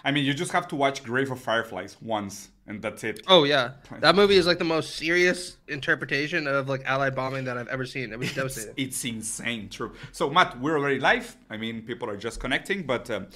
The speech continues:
Speaker 1: uh, just to let you know, and let me check the platforms to see if the connection and the transmission is working fine.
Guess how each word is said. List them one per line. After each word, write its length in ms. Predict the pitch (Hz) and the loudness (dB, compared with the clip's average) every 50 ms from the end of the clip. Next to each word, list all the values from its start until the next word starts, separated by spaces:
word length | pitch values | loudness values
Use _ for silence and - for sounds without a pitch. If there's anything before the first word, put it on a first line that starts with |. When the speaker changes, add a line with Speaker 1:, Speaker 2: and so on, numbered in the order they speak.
| - - - _ - | -20 -20 -20 _ -6
Speaker 1:
uh, 520 | 101 101 98 95 98 95 - 52 - - - - | -4 -2 -2 -2 -2 -4 -6 -8 -10 -12 -14 -14
just 240 | - 117 - - - | -14 -14 -12 -12 -8
to 60 | 123 | -6
let 240 | 117 113 - - 120 | -6 -6 -6 -8 -8
you 80 | 117 | -6
know, 260 | 117 151 180 202 196 | -4 -2 -2 -2 -2
and 80 | 151 127 | -2 -4
let 140 | 127 127 - | -6 -6 -8
me 100 | 135 131 | -8 -10
check 260 | 135 - 151 131 - | -8 -8 -10 -8 -8
the 80 | 120 110 | -10 -10
platforms 560 | - - 156 - - - 165 165 - - - | -8 -8 -10 -8 -8 -8 -8 -8 -10 -12 -16
to 60 | 113 | -16
see 220 | - - - 123 117 | -14 -12 -10 -10 -10
if 100 | 113 - | -10 -12
the 80 | 113 | -14
connection 560 | 110 - 120 101 107 110 110 - - 117 107 107 | -12 -10 -10 -8 -8 -10 -10 -10 -12 -12 -10 -12
and 80 | 104 | -14
the 40 | 104 | -14
transmission 500 | 101 104 101 101 101 104 101 - - 101 | -14 -14 -16 -14 -14 -16 -16 -14 -14 -14
is 140 | 98 95 - | -16 -16 -16
working 340 | - 90 - - - - 92 | -18 -18 -18 -20 -20 -20 -20
fine. 540 | - - 160 170 190 190 185 185 185 185 | -12 -6 -4 -2 -2 -2 -4 -6 -8 -10